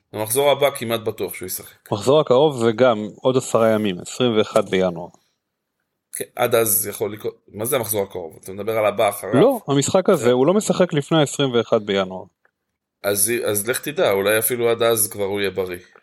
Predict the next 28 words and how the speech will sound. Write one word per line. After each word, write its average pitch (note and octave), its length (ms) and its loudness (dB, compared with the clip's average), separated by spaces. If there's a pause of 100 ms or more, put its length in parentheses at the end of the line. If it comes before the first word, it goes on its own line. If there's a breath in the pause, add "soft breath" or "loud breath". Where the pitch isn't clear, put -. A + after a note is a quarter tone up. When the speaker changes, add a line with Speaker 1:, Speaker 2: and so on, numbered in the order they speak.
(760 soft breath)
Speaker 1:
אה, F#2+ 320 -2
אבל A2+ 240 2
אני, E3+ 140 2 (200)
אני G3+ 200 -2
יוצא A3+ 360 0
מנקודת A3 260 0
הנחה G#3 240 -4
שהוא G3+ 200 -2
לא G3 160 2
יהיה C#3 160 2
בריא A2+ 240 -2
למחזור G#2 500 -2
הזה, F2+ 160 -6
בסדר? B2 220 -6
Speaker 2:
אוקיי, G#2+ 260 0
אבל B2 160 2
לא G3 140 4
להוציא F3 300 2
אותו, A2+ 220 4
אתה G2 120 -4
אומר, F#2+ 220 -2
זה G2+ 120 -2
לא C3+ 100 2
משנה. G2+ 380 -6 (220)
Speaker 1:
לא, C#3 320 -4
מ-, A#2+ 240 -12
ממש C3+ 380 -8
לא. F#2 120 -12